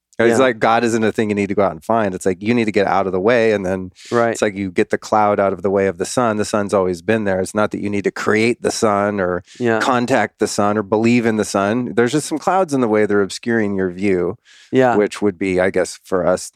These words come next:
Speaker 1: inner peace and fulfillment, uh, if that's what we seek from a spiritual experience.
Speaker 2: Like, it's like, it's like, it's like you're not just this separate entity that's just been placed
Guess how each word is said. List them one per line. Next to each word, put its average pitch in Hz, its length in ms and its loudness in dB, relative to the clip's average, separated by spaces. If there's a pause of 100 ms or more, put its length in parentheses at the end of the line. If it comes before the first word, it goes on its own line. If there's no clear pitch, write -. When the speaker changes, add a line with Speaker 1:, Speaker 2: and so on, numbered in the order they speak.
Speaker 1:
inner 98 180 -2
peace 92 320 -4
and 80 100 -12
fulfillment, 98 720 -2
uh, - 220 -6
if 95 120 -8
that's - 240 -2
what 92 140 -2
we 95 100 -2
seek - 360 -4
from 87 180 -4
a 90 80 -2
spiritual 92 440 -4
experience. 90 600 -6 (400)
Speaker 2:
Like, 131 260 0
it's - 300 -6 (160)
like, 131 160 4 (560)
it's 143 160 -2
like, 139 220 2
it's 131 160 -4
like 135 120 -6
you're 135 100 2
not 127 200 0
just 127 240 -8
this - 400 -10 (500)
separate - 540 -2
entity 120 540 -8
that's 107 240 -10
just - 240 -8
been 113 140 -4
placed - 500 -4